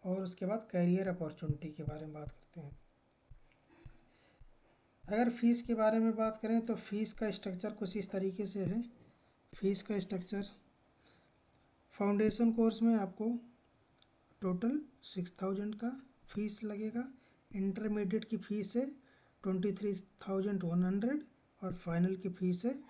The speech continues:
ट्वेंटी फाइव थाउजेंड। यहाँ पे स्टार नहीं है क्योंकि आपको ये one time में करना पड़ेगा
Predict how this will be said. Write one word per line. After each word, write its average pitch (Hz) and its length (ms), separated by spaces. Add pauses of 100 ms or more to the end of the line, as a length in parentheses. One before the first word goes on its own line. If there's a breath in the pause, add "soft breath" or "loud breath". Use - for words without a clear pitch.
(240 loud breath)
ट्वेंटी 180 280
फाइव 147 360
थाउजेंड। 143 360 (840 soft breath)
यहाँ 208 260
पे 233 160
स्टार 226 260
नहीं 226 340
है 240 140
क्योंकि 214 380
आपको 202 380
ये 202 200
one 185 280
time 190 220
में 208 140
करना 202 280
पड़ेगा 208 480